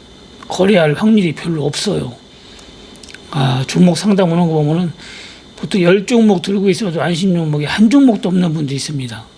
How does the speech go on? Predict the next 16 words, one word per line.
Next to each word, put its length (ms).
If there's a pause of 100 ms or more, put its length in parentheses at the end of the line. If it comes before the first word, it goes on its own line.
(180)
많이 300
있어봐야 400
한 140
종목 280
정도 280
있고요. 320 (580)
그만큼 760
종목을 480
모르고 560 (420)
매수를 340
하기 140
때문에, 540 (480)
아, 520 (320)
장기로 440
볼 180
때 360